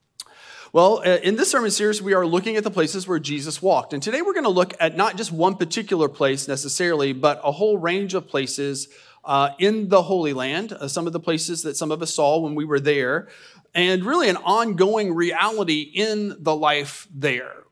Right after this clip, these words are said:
And, and that place is the wilderness. We're gonna get to a fi-, finally to the place, uh, specifically mentioned in the scripture,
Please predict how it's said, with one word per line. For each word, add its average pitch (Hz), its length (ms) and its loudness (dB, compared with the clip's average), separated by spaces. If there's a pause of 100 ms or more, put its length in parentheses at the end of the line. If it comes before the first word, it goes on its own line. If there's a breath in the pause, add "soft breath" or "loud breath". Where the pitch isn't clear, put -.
(120)
And, 135 260 -8
and 151 100 -2
that 147 120 0
place 156 220 -2
is 208 240 -2
the 185 100 4
wilderness. 123 440 -2
We're 160 80 -2
gonna 180 160 0
get 202 220 2
to 208 100 4
a 147 40 4
fi-, - 240 -4
finally 175 340 0
to 160 120 -2
the 139 80 0
place, 143 460 -4
uh, 139 240 -10
specifically 185 840 -4 (260 loud breath)
mentioned 165 360 -2
in 156 80 0
the 147 80 -2
scripture, 165 600 -2